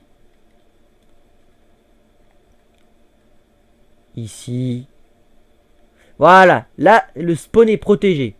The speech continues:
Enfin, du moins, je vais peut-être étendre un peu plus. Alors, le B L, donc là, je suis à treize, je vais par là.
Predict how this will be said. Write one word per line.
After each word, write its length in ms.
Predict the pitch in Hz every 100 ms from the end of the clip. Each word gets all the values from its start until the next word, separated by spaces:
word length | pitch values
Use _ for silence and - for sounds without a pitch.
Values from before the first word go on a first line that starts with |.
| _
Enfin, 180 | - 135
du 100 | 123
moins, 460 | 139 151 156 151 147
je 40 |
vais 80 | 143
peut-être 220 | 208 202 -
étendre 320 | 175 175 156
un 20 |
peu 140 | 151 151
plus. 400 | 160 196 - _ _ _ _ _ _ _ _ _
Alors, 260 | - 113 107
le 140 | 110
B 100 | 107
L, 640 | 113 120 131 139 143 143 -
donc 160 | 104
là, 40 | 107
je 60 |
suis 160 | - 107
à 40 |
treize, 880 | 110 - - 123 135 143 151 151 147 -
je 160 | - 107
vais 100 | 110
par 240 | - 101
là. 440 | 101 110 123 139